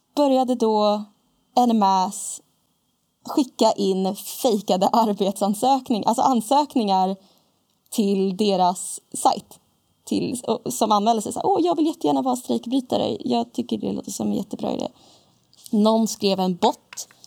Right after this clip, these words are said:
som automatiskt skickade in en massa ansökaren, eh, som kallades Kellogg's Time Waster three thousand.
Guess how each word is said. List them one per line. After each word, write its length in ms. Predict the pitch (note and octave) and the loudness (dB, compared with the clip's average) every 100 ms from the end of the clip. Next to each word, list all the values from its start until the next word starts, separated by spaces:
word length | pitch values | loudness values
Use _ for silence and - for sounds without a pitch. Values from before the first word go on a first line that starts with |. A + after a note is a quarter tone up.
| - | -14
som 400 | - G3+ F#3+ F#3+ | 0 2 2 2
automatiskt 800 | G#3 G#3 A3 G3+ F#3 - C4+ - | 2 2 2 2 2 0 -4 -4
skickade 340 | - C4 C4 B3 | -4 -2 0 2
in 180 | B3 C4 | 4 4
en 60 | |
massa 260 | B3 B3+ C4 | 2 2 2
ansökaren, 880 | B3+ B3 A#3+ B3 C4 C4 C4+ C4+ C#4 _ _ | 2 2 2 2 2 0 0 2 0 _ _
eh, 320 | G#3 G#3 G3+ G3 - - - | 0 2 2 -2 -10 -20 -6
som 160 | - A3+ | -2 2
kallades 380 | G#3 G3 G3 | 2 2 -2
Kellogg's 540 | - A#3+ A3 G#3 G3+ - - | 0 0 2 2 0 -4 0
Time 300 | A#3 A#3+ A3 | 2 4 2
Waster 400 | G#3+ B3 G3+ G3+ | 2 -2 -4 -4
three 320 | - F3+ - | 0 0 2
thousand. 600 | G#3+ G#3 C4 D4 D4+ | 2 2 2 0 0